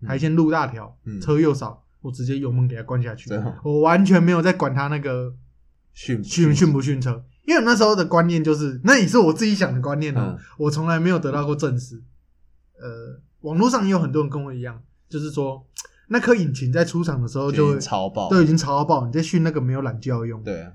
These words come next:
Speaker 2: 对，然后我就是，嗯，好，然后我就骑。哦，那一台很屌呢，那台可以骑到一百四。
Speaker 1: 一百四。
Speaker 2: 一百四。
Speaker 1: 最新的时候。
Speaker 2: 对，对，对，最新，最新的时候，就传动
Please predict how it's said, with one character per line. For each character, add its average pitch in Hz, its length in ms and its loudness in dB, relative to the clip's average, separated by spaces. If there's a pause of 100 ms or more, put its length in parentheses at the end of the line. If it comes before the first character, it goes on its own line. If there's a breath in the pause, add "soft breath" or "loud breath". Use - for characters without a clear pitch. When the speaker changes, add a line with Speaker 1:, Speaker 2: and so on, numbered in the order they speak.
(140)
Speaker 2:
对， 120 140 -10
然 117 80 -10
后 147 120 -2
我 123 100 -2
就 120 120 -6
是， 127 220 -12 (360)
嗯， 135 200 -14
好， 123 100 -16 (380)
然 - 0 -
后 120 80 -10
我 117 60 -10
就 117 60 -12
骑。 - 260 -10 (360)
哦， - 320 0 (140)
那 262 120 -4
一 - 20 -2
台 170 160 0
很 180 140 2
屌 135 260 0
呢， 120 160 -4
那 185 60 0
台 185 180 0
可 165 80 0
以 156 40 0
骑 151 120 -4
到 151 100 -2
一 156 40 -4
百 127 140 -4
四。 - 240 -18 (360)
Speaker 1:
一 127 80 -8
百 - 180 -6
四。 - 300 -20
Speaker 2:
一 175 80 -2
百 135 160 0
四。 - 200 -12
Speaker 1:
最 123 160 -4
新 98 300 -6
的 95 80 -12
时 90 40 -8
候。 - 40 -8
Speaker 2:
对， 147 100 2
对， 147 140 4
对， 139 140 -2
最 175 180 4
新， 156 180 -2
最 151 140 -2
新 135 160 -6
的 120 80 -2
时 123 100 -12
候， 110 220 -14
就 151 80 -10
传 127 240 -6
动 135 300 -4